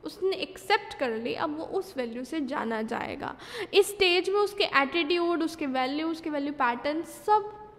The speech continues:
झलकते हैं, Teachers के value patterns बच्चे के अंदर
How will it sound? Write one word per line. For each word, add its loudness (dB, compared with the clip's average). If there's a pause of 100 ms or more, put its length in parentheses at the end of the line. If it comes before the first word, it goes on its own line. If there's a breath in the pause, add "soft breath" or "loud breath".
झलकते -4
हैं, -4
Teachers 0
के -2
value 0
patterns -4
बच्चे -6
के -8
अंदर -2